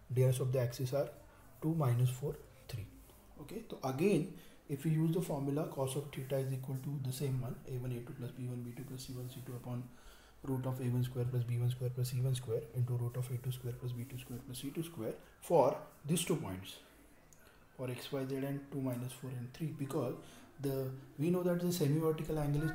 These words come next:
same throughout. Okay, so if you use this fo-, formula, uh, you are going to get something like this. But already we know the value of cos theta.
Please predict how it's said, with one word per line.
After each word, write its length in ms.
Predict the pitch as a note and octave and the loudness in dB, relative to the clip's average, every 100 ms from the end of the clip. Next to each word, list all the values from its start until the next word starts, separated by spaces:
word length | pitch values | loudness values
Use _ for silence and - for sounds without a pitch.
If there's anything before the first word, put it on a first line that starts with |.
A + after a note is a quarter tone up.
| - | -2
same 300 | - - D#3+ | 0 4 6
throughout. 480 | D#3 - A#2 G2 G2 - - - - | 6 0 -4 -4 -8 -12 -20 -20 -14
Okay, 160 | - - - | -12 -12 -8
so 80 | D3 | -4
if 120 | C#3+ F3 | -2 2
you 100 | D#3+ | 4
use 240 | E3 G3 | 6 6
this 140 | G3 | 6
fo-, 260 | G3 F3 E3+ - - | 4 -4 -8 -10 -4
formula, 420 | D3 E3 C#3+ B2+ - - - - - - - - | -2 0 -2 -2 -6 -18 -20 -20 -20 -20 -18 -2
uh, 140 | C#3 | 2
you 220 | C3+ C#3+ | 4 6
are 20 | D3 | 4
going 160 | D3+ | 4
to 80 | D3 | -2
get 140 | D3+ | -2
something 340 | D3+ C3+ B2+ C#3+ | 0 2 2 -2
like 160 | C#3 | -2
this. 200 | A#2+ B2+ - - - - | -2 -4 -6 -18 -20 -6
But 120 | C#3+ | 2
already 320 | C#3+ D3 F3 | 4 4 0
we 120 | F3+ F3+ | -2 0
know 160 | F3+ | 0
the 100 | F#3 | 0
value 280 | F3+ E3+ E3+ | 2 2 0
of 100 | E3+ | -4
cos 220 | - D3 | -4 -4
theta. 300 | - D3 C#3 | -4 -6 -8